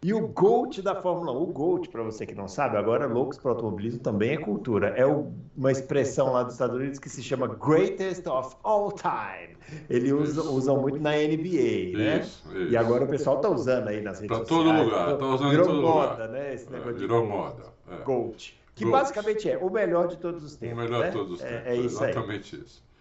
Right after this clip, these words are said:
Speaker 1: Então, eu, como sou muito legal, bacana, vou deixar o Adalto responder primeiro. Vamos fazer assim, ó, vamos cada um responde na, por, por item, pra não ficar mu-, muito maçante, né?
Speaker 2: Tá.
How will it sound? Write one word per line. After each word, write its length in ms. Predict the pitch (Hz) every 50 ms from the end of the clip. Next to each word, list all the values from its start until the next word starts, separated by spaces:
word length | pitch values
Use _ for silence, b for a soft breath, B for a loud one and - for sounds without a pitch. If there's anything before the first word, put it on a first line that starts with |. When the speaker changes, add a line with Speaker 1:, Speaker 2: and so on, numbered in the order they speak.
| _ -
Speaker 1:
Então, 540 | - 127 123 127 120 151 160 185 202 208 202
eu, 240 | 175 160 175 190 185
como 300 | 190 151 143 135 135 123
sou 260 | - - 139 123 123
muito 640 | 123 120 120 127 131 143 156 160 156 143 147 131 117
legal, 680 | 110 110 107 101 104 107 104 107 113 113 110 110 107 98
bacana, 580 | 101 120 131 131 - - 156 143 151 185 247 269
vou 140 | - 262
deixar 320 | - 175 147 151 143 131 120
o 40 | 117
Adalto 380 | 110 104 107 104 107 107 107
responder 560 | - 110 104 107 - 156 147 117 104 104 107
primeiro. 380 | 107 104 95 85 90 98 92 98 92 92
Vamos 200 | B 240 294 285
fazer 160 | 269 233 226 185
assim, 200 | - - 214 220
ó, 120 | 170 139
vamos 260 | 131 165 226 254 - -
cada 300 | - 240 262 254 202 196
um 80 | 202
responde 720 | 180 190 196 190 185 - 170 147 156 175 165 135 127 117 113
na, 340 | 113 113 120 117 120 123
por, 200 | 104 - 131 110
por 240 | 110 135 135 135 127
item, 260 | 135 147 143 151 123
pra 140 | 98 - 131
não 80 | 131 123
ficar 320 | 131 - 147 131 131 127
mu-, 320 | 123 127 131 131 117 123 120
muito 280 | 120 135 131 131 131
maçante, 600 | 143 143 131 110 - - - 90 - - - - 151
né? 160 | 147 180 196
Speaker 2:
Tá. 160 | 190 -